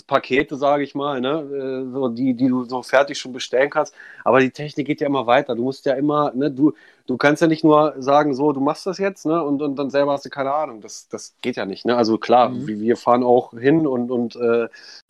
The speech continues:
Speaker 1: äh, Schulungen und, und, und, und so, das machen wir schon, auf jeden Fall. Muss auch,
Speaker 2: Ja, für
Speaker 1: will
Speaker 2: dich
Speaker 1: ich auch,
Speaker 2: selber.
Speaker 1: ne?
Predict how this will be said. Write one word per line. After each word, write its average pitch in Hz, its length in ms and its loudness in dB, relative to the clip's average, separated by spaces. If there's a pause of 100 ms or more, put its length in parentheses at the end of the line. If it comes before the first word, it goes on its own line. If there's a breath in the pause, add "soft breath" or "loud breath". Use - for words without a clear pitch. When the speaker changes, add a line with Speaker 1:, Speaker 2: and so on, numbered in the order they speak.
Speaker 1:
äh, 120 760 0
Schulungen 160 680 2
und, 127 380 -2
und, 120 300 -4
und, 117 460 -4
und 113 320 -6
so, 123 140 0
das 117 160 -2
machen 127 200 -2
wir 117 80 -2
schon, 120 260 -4
auf 101 100 -16
jeden 110 180 -12
Fall. 107 340 -6 (160)
Muss 135 240 2
auch, 107 60 -2
Speaker 2:
Ja, 101 40 -2
für 98 120 0
Speaker 1:
will 160 80 6
Speaker 2:
dich 110 100 4
Speaker 1:
ich - 80 -2
auch, - 20 2
Speaker 2:
selber. 135 360 4
Speaker 1:
ne? 131 60 -8